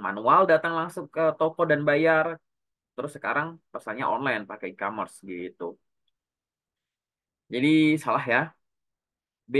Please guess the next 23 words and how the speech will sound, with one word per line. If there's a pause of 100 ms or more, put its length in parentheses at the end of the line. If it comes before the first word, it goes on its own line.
(160)
C, (140)
D,
E.
Berarti
harusnya
yang
benar. (380)
Coba
yang
B, (160)
pembuatan (100)
laporan (240)
dari (100)
manual (120)
ke
sistem
pembuatan
laporan
otomatis. (640)
Betul. (880)
Kemudian, (1040)
yang (120)
C,